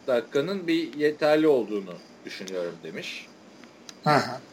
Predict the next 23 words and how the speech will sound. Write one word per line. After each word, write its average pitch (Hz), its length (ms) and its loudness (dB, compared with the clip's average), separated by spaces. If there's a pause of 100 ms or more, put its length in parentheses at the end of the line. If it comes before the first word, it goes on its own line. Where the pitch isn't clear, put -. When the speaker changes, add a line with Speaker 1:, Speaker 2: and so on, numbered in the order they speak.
(140)
Speaker 1:
Yani 135 200 2
sorular 175 480 8
gelmediği 208 440 6
dönem 196 280 0
zaten 185 340 2
bizim 196 200 -4
podcast 190 480 -2
altmış - 360 -4
dakikaydı. 90 460 -6 (1400)
Speaker 2:
Tabii 117 260 10
canım, 165 240 8
onunla 147 300 10
beraber 156 420 12
coştular. 123 640 0
Speaker 1:
Aynen. 110 300 -8 (120)
Bugün 156 380 -2
de 156 180 4
zaten 95 380 -6 (220)
altmış 113 380 -8
dakikada 104 380 -6
gündem 139 440 -4
bitir-, 143 320 -8 (300)
bitirdik. 139 560 -8